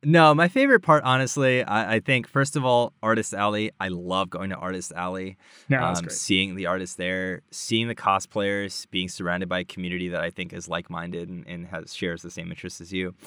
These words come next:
Speaker 1: I think the other thing that was really, really nice is going with friends. I have not gone to Comic-Con alone ever to this point. And I think that really changes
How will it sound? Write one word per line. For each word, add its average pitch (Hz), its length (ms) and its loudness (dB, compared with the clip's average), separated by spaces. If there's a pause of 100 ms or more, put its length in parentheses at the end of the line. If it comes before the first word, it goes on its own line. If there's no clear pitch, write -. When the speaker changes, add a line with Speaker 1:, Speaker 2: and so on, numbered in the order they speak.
(320)
Speaker 1:
I 202 80 10
think 277 160 8
the 254 100 4
other 208 180 6
thing 190 140 -4
that 180 80 2
was 143 160 0
really, 135 300 4
really 127 240 0
nice 104 380 -2
is 92 260 -10
going 104 300 -2
with 98 120 -8
friends. 82 500 -6 (540)
I 107 320 2
have 104 140 -4
not 139 260 8
gone 139 140 -2
to 110 60 -6
Comic-Con 101 420 -4
alone 92 340 -6
ever 95 560 0
to 107 140 -2
this 92 160 -4
point. 90 400 -6 (460)
And 139 80 12
I 165 60 12
think 262 220 2
that 247 100 8
really 156 540 8
changes 135 960 0